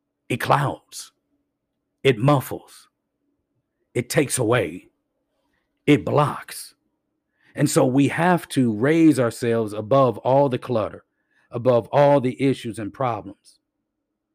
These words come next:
We have to raise ourselves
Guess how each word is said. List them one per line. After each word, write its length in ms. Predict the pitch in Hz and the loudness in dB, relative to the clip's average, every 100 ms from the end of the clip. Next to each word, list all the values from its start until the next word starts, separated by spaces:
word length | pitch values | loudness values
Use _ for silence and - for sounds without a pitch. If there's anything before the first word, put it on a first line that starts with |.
| _ _ _ _ _ _ _ - | _ _ _ _ _ _ _ -6
We 180 | 127 123 | -2 -2
have 260 | 135 131 | -2 -2
to 80 | 135 | -2
raise 460 | 113 143 151 139 123 | 2 4 6 6 2
ourselves 720 | 107 - 113 101 82 - _ | -4 -4 -6 -6 -8 -16 _